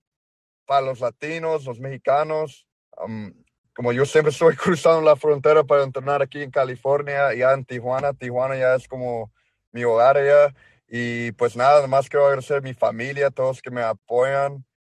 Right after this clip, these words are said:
Y muchas gracias. Vamos a seguir mejorando y vamos a seguir, um, en, en unos niveles muy, muy altos en este deporte. Eh,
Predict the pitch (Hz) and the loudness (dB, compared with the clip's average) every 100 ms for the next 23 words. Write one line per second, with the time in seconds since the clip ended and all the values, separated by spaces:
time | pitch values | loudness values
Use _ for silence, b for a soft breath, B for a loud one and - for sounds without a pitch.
0 | _ 113 110 120 135 127 127 135 127 110 | _ -12 -8 -8 -8 -2 2 2 2 -2
1 | 120 135 - 131 139 131 127 123 117 131 | -2 -2 -8 -10 -10 -6 -4 0 2 2
2 | 147 135 113 123 127 120 113 - 113 127 | 0 -4 -2 -2 -2 -4 -4 -8 -12 -10
3 | 127 117 _ _ _ _ - 120 113 107 | -10 -12 _ _ _ _ -2 4 4 6
4 | 107 104 104 92 _ _ _ _ _ _ | 4 0 -4 -12 _ _ _ _ _ _
5 | _ _ _ _ _ _ 123 117 117 123 | _ _ _ _ _ _ -8 -6 -6 -6
6 | 117 113 120 139 143 131 139 147 131 139 | -6 -6 -8 -6 -6 0 2 2 2 2
7 | 139 131 113 139 139 139 127 120 113 120 | 2 2 2 4 4 2 -4 -6 -8 -10
8 | 104 123 - 107 98 _ _ _ _ 110 | -2 -2 0 -6 -6 _ _ _ _ 0
9 | 113 | 0